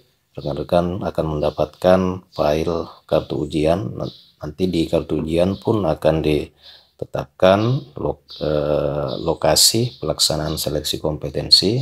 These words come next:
sedangkan untuk jadwalnya, ya, jadwal maupun sesinya ataupun, eh, aturan pelaksanaan seleksi kompetensi serta hal-hal penting yang perlu rekan-rekan ketahui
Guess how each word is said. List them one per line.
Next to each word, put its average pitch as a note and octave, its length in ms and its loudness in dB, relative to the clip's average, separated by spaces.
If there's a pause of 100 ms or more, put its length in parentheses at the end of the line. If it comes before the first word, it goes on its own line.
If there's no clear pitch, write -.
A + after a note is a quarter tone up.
sedangkan D2+ 560 -2
untuk D2+ 640 -4 (400)
jadwalnya, G2+ 960 4 (120)
ya, B2 320 -6
jadwal F#2+ 480 4
maupun F2 480 0
sesinya E2+ 800 0
ataupun, F#2+ 560 -2 (720)
eh, D#2+ 240 4
aturan A2 720 4 (240)
pelaksanaan E2+ 800 2
seleksi - 400 -4
kompetensi F2 800 -2
serta - 400 -2
hal-hal D#2+ 480 2
penting D#2+ 400 0
yang D2+ 240 0
perlu D2+ 320 -2
rekan-rekan D2+ 480 -4
ketahui D2+ 720 -4